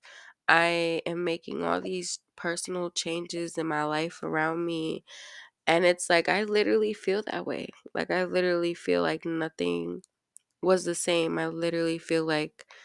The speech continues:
my life has changed trajectories. Like, I've jumped in another time loop, and I'm just trying to put my feet on the ground and figure out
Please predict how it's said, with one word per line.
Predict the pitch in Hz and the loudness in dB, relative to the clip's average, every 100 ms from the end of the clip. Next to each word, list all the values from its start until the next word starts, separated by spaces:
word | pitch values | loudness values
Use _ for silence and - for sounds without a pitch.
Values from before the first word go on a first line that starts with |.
| - _ _ | -20 _ _
my | - 170 | 0 2
life | 170 160 160 165 - - _ | 4 2 0 -4 -14 -20 _
has | 160 160 160 | -6 -2 -2
changed | - - 175 165 160 160 - - _ | -2 -2 0 2 2 0 -4 -4 _
trajectories. | - 160 - 156 - - 160 156 156 - - | -8 -6 -4 -4 -6 -6 -4 -2 -4 -6 -2
Like, | 151 151 | -2 0
I've | 147 156 160 _ _ | 0 -2 -4 _ _
jumped | 156 170 151 165 - | -2 2 2 0 -4
in | 160 | -2
another | 160 156 156 156 156 156 - - - - _ | 0 0 0 0 -2 -4 -8 -20 -20 -20 _
time | - 175 180 185 | 0 4 4 4
loop, | 170 165 - - | 2 0 -4 -4
and | - 160 | 0 2
I'm | 156 156 160 | 2 2 -2
just | 160 - - _ _ | -2 -2 -6 _ _
trying | - 165 160 165 170 | -2 2 4 2 2
to | 165 160 _ _ _ _ _ _ _ - | 0 -2 _ _ _ _ _ _ _ -4
put | - 185 | 4 4
my | 170 165 | 4 2
feet | - 185 170 | 2 2 2
on | 170 | 2
the | 165 | 2
ground | 160 147 147 | 4 6 4
and | 151 | 2
figure | - 160 160 151 | 2 2 4 4
out | 156 156 - | 4 2 -2